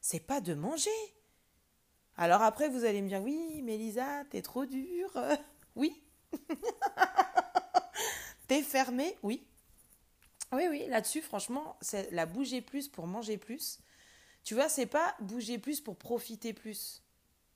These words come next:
Là, tu peux mettre plein de trucs dans le profiter. C'est vraiment le côté bouffe, bouger égale bouffer. Plus je vais bouger, plus,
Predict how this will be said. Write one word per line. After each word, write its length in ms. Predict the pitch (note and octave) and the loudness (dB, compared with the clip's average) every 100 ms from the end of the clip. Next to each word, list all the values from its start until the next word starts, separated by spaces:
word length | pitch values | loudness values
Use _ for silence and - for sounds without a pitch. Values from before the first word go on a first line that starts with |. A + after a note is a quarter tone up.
| _ _ _ - | _ _ _ -6
Là, 300 | G3+ D#4 D4+ | -2 0 -2
tu 160 | - G3+ | -6 -4
peux 140 | A#3 | -2
mettre 240 | A3 G#3 | 0 -2
plein 300 | - C4 D4+ | -4 -4 -2
de 40 | C#4 | -2
trucs 220 | - B3+ | -4 -2
dans 100 | A3+ | -2
le 60 | G3+ | -4
profiter. 520 | - G3 F#3 G#3+ - | -8 -10 -8 -8 -6
C'est 180 | - G#3+ | -4 -2
vraiment 320 | G3+ A#3+ D#4 | 0 0 0
le 140 | C4+ | -2
côté 440 | G#3 G#3+ G3+ C4 D4 - - _ - | 0 -2 -2 -4 -4 -16 -20 _ -10
bouffe, 480 | F3+ B3+ C4+ - - - | -6 -4 -6 -10 -12 -8
bouger 520 | F#3+ B3+ A3 A#3 C4 | -4 -2 0 -2 -4
égale 280 | G#3 F3+ F#3+ | -6 -4 -4
bouffer. 360 | F3 G3 E3+ - _ _ _ _ _ _ - | -6 -10 -12 -14 _ _ _ _ _ _ -14
Plus 200 | - C#4+ | -4 -4
je 120 | A#3+ | -2
vais 100 | B3 | -4
bouger, 540 | G#3 A#3 G#3+ A3+ C#4 - | -4 -4 -2 -2 -4 -8
plus, 280 | - A#3+ | -10 -10